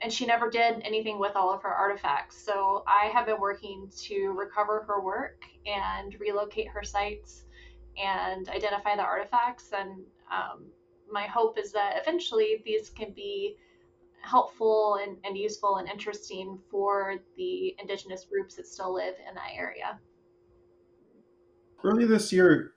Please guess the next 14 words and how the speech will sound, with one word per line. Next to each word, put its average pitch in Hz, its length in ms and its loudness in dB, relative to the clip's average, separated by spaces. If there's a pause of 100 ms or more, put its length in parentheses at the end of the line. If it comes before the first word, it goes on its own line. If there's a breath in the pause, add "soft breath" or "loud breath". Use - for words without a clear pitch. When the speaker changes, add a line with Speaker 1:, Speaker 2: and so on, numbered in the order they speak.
Speaker 2:
you 147 300 8
both 156 300 2
wrote 160 120 6
a 147 80 4
letter 139 340 6
to 135 280 2
the 123 360 4
organizers 127 640 2
of 107 260 0
the 113 120 4
Society 123 540 4
for 110 340 2
American 117 460 4
Archaeology 110 720 4